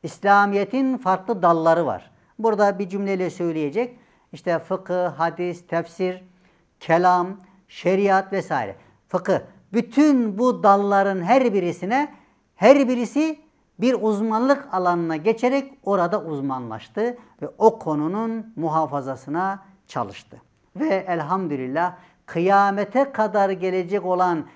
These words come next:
İslamiyet dallarının, İslamiyet bir okulsa, o İslamiyet okulunun, fakültesinin,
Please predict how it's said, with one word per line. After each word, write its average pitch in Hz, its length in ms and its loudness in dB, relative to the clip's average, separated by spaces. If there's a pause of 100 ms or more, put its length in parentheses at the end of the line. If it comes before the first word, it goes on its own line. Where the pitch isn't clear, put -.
(140)
İslamiyet 202 880 2
dallarının, 170 600 6
İslamiyet 190 720 0
bir 196 100 0
okulsa, 254 720 0 (680)
o 185 120 0
İslamiyet 202 760 2 (100)
okulunun, 208 680 2
fakültesinin, 190 1000 -2